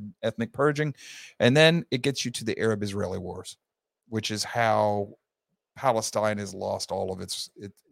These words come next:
supposed region, its area of Israel. It lost it in a war. It shouldn't have attacked, but it did. So, wah, tough on you. So, I got that done 'cause I put it into hyperdrive and spoke really, really fast.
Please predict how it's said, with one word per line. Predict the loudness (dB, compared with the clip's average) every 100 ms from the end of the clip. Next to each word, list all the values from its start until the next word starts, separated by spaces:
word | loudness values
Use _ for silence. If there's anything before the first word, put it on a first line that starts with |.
| -6
supposed | -6 -6 -4 -4 -2 -4
region, | -4 -4 -4 -4 -6
its | -6 -10 -4
area | -2 0 -2 -2
of | -4
Israel. | -4 -4 -4 -6 -6 -10 _ _ _ _
It | 4
lost | 8 8 8
it | 2
in | 4
a | 2
war. | 2 0 -4 -8
It | -4
shouldn't | -2 0
have | -2
attacked, | -2 2 2 0 -8 -6
but | -2
it | -2
did. | -2 -4 -6 _ _ _ _ _ _ _ _
So, | -2 0 0 -2 _ _ _ _ _
wah, | 2 2 0 _ _ 0
tough | 4 6 4
on | 4
you. | 2 -4 _ _ _ _ _ _ _ _ _ _ _
So, | 12 12 12 10 0 -20 _ _ _ -10
I |
got | -2 0
that | 0 0
done | 0 0 -4
'cause | -6
I | -6
put | -4 -4 -2
it | -2
into | -4
hyperdrive | -4 -4 -4 -2 -2 -2 -4
and | -8 -6
spoke | -6 -2 -2 -2
really, | -6 -4 -4
really | -4 -6
fast. | -8 -12 -12 -14 -16 -16 -16